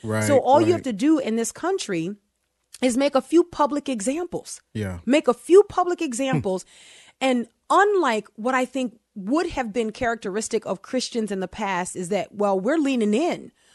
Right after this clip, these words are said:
Speaker 2: We're, we're willing to, to risk it all.
Speaker 1: Mm-hmm.
Speaker 2: I don't think, and I say this respectfully, and I'm, I'm putting we all,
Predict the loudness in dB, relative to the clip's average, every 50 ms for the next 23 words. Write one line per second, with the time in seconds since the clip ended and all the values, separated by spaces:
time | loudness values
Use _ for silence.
0 | _ -8 -2 0 2 2 2 0 -2 -6 -6 -2 0 0 0 0 -2 -6 -6 -4
1 | -2 0 0 0 0 -2 -2 -4 -6 -6 -6 -12 _ _ _ -8 -6 -6 -6 -2
2 | 0 -2 -2 -2 -2 -2 -2 0 0 2 2 2 2 0 0 -4 -6 _ -12 -12
3 | -12 -12 -12 -14 -10 -4 0 2 2 2 2 0 -2 -4 -4 -4 -4 -6 _ _
4 | _ -14 -14 -14 _ -16 -20 -20 -20 -20 _ _ _ _ -8 -6 -6 -4 -4 -6
5 | -6 -6 -6 -6 -8 -8 -12 -8 -6 -8 -6 -6 -6 -6 -4 -4 -6 -8 -10 -10
6 | -12 -12 -12 _ _ _ _ -8 -6 -4 -4 -4 -4 -4 -2 -4 -4 -2 0 0
7 | 2 2 0 -2 -6